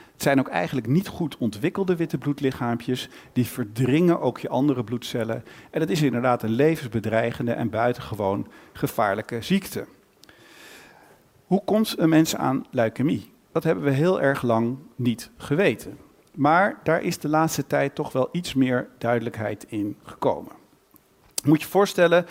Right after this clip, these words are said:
dat die witte bloedlichaampjes, die ontwikkelen zich, die worden gemaakt in het beenmerg en die ontwikkelen zich tot volwassen witte bloedlichaampjes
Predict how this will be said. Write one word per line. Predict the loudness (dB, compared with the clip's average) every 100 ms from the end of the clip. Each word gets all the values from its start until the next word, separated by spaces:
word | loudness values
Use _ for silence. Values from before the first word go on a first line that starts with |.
| -14 -4
dat | 0 0 -2
die | -2 2
witte | 2 2
bloedlichaampjes, | 0 0 0 0 2 2 0 -2
die | 0 2
ontwikkelen | 0 0 0 2 2
zich, | 2 2 0
die | 0
worden | 0 0
gemaakt | 2 2 2 0
in |
het | -4 -2
beenmerg | 0 0 0 -2 0
en |
die | -2
ontwikkelen | -4 -4 -4 -4
zich | -4 -6
tot | -8 -14
volwassen | -8 -6 0 0 0 -2
witte | -4 -6
bloedlichaampjes | -6 -4 -2 -2 0 -2 -2 -6 -6